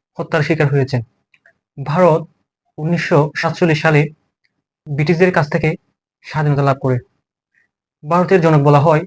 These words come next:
মহাত্মা গান্ধীকে। ভারত প্রতিষ্ঠা হওয়ার পেছনে মহাত্মা গান্ধীর অবদান ছিল অপরিসীম, তাই তাকে বলা হয়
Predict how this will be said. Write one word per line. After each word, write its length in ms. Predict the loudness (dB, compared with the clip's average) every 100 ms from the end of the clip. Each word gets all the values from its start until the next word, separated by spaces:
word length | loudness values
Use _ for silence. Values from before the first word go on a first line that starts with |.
| -10 _ _ _ -10
মহাত্মা 300 | -6 -2 -2
গান্ধীকে। 280 | 0 0 -2 -4 _ _ _ _ _ _ _ _ _ _ _ _ _ _
ভারত 400 | -8 0 2 2 2
প্রতিষ্ঠা 300 | 0 0 2 2
হওয়ার 180 | 4 2
পেছনে 260 | 2 2 0 -4 _ _ _ _ _ _ _ _
মহাত্মা 360 | -4 -4 0 2
গান্ধীর 220 | 4 4 4
অবদান 240 | 2 4 2
ছিল 120 | 2 2 2 -4 _ _ -12
অপরিসীম, 400 | -6 -4 -4 -6 -8 _ _ _ _ _ _ -2
তাই 200 | 0 0 -4 -12 _ -6
তাকে 200 | -2 0 2
বলা 160 | 2 4
হয় 160 | 2